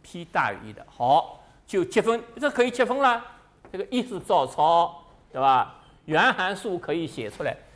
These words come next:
这是 x，这个是什么东西？这是 x 的负 P 次方，所以呢，原函数等于 x 的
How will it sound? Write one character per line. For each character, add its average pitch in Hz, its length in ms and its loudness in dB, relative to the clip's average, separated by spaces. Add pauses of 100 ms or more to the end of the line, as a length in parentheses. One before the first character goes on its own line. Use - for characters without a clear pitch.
(240)
这 240 140 2
是 233 140 -4 (100)
x， 226 640 0
这 269 120 -2
个 233 80 0
是 220 120 -6
什 151 100 -4
么 180 80 -8
东 208 160 -2
西？ 170 280 -8 (460)
这 214 100 -2
是 190 200 -4
x 254 580 2
的 175 180 4
负 262 460 -2
P 247 340 -4
次 151 300 -8
方， 131 400 -4 (920)
所 170 160 2
以 196 120 2
呢， 185 220 2
原 143 340 0
函 160 220 -4
数 170 200 -6
等 120 180 -6
于 156 240 -8
x 226 760 -4
的 127 420 2